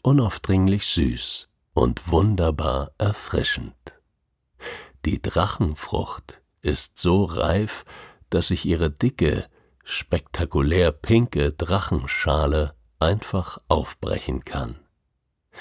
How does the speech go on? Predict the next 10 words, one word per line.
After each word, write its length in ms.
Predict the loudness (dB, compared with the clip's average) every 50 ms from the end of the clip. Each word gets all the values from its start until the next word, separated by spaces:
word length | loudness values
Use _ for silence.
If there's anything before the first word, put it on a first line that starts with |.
| -18 -16 -18 -18 -20 -20 -20 _ _ _ _ _
Das 420 | 0 2 2 2 0 -2 -4 -2 2
weiße 440 | 4 4 4 4 2 2 0 0 -2
Fruchtfleisch 1160 | -2 0 0 2 2 0 -2 -10 -12 -6 -4 -2 -2 -2 -2 -4 -6 -8 -10 -10 -10 -12 -18 _ _ _
schmeckt 760 | -12 -10 -2 2 2 2 2 0 _ _ -12 -12 -12 -14 -12 -4
entgegen 580 | -2 0 0 0 2 4 4 4 6 4 4
meiner 280 | 4 4 4 2 2 0
Erwartung 840 | 0 -2 -2 0 0 0 2 2 0 0 2 2 2 2 2 -2 -6 -12 -20 -20 -20 -20 _ _
nach 400 | 0 2 2 2 2 -2 -4 0
relativ 600 | 2 4 4 4 4 2 0 -2 -2 -4 0 2
wenig, 680 | 2 2 2 2 -2 -6 -10 -12 -14 -18 -20 -20 _